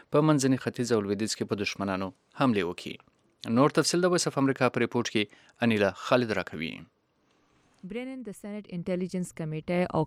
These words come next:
Speaker 2: قانون سازانو ته خبرداري ورکړو، دولت اسلامي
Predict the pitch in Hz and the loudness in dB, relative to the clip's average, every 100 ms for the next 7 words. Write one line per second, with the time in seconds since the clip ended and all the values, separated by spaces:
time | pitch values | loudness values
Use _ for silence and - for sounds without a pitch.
0 | - 156 156 151 160 151 175 180 - 170 | 2 2 2 2 0 4 6 6 4 2
1 | - 151 160 147 156 185 214 185 - 196 | 0 0 0 2 4 6 6 4 4 6
2 | 214 - - 208 226 220 233 - 220 240 | 6 4 4 8 8 8 4 6 6 6